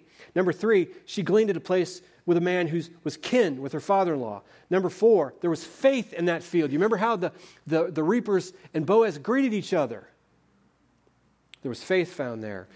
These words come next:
He's greeted by Boaz as "my daughter." She's protected from danger by Boaz. She gleans this, gleans this big dog food bag size of barley. She eats roasted grain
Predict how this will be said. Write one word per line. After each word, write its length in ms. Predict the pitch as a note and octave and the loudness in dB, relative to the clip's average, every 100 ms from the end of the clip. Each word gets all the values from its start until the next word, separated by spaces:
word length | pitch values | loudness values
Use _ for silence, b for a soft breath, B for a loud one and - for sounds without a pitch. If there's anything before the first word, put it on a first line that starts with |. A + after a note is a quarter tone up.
| B | B
He's 200 | - D3 | -6 -4
greeted 260 | - E3 E3+ | 0 2 2
by 120 | F3+ | 0
Boaz 400 | E3 G#3 G3 D3 | 2 2 2 0
as 140 | D#3+ | -4
"my 160 | E3+ F3 | -4 -2
daughter." 480 | D#3+ G#3+ F#3+ C3+ - B | 0 2 2 0 -4 B
She's 260 | - - F#3+ | -8 -6 -2
protected 480 | - G3+ G#3+ A3 G3+ | 0 0 0 -2 -2
from 160 | A3 | -2
danger 360 | G3 B3 A#3+ F#3 | 0 0 0 -2
by 160 | E3 D#3 | 0 0
Boaz. 460 | D#3+ D3 C3+ B2+ B - | 0 0 0 -4 B -10
She 200 | - A3+ | -4 -2
gleans 440 | E3 G3+ A3 F#3 | 0 2 2 -2
this, 180 | G3+ F#3+ | -6 -8
gleans 320 | D3+ G#3 A#3 | 0 0 0
this 100 | G3+ | -6
big 300 | - A#3+ D3 | -4 -4 0
dog 320 | A3 G#3+ A#3+ | 2 4 2
food 260 | - A#3+ G3 | -2 -4 -2
bag 260 | G#3+ A3 - | 0 -2 -4
size 480 | - G#3 A3+ A3+ | -2 0 2 0
of 240 | A3 D#3 C#3 | -4 -8 0
barley. 580 | G#3 C4+ B3 D#3+ - - b b b b b b | 2 4 2 -2 -10 -20 b b b b b b
She 160 | - G3+ | -12 -2
eats 340 | A#3 C#4 - | 2 2 2
roasted 340 | A#3+ B3+ B3 F#3 | 2 2 -2 -2
grain 320 | A3+ C#4+ | 0 2